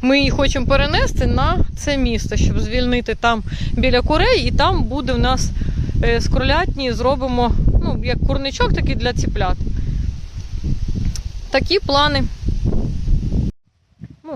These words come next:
на цій ноті будемо закінчувати наше відео.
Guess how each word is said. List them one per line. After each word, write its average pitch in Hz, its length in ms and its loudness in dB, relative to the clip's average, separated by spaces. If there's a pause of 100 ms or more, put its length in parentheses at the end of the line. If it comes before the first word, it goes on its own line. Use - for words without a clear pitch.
(100)
на 240 140 -4
цій 233 320 -6 (380)
ноті 208 340 -6
будемо 214 240 -4
закінчувати 208 720 -10 (140)
наше 202 320 -10
відео. 180 400 -8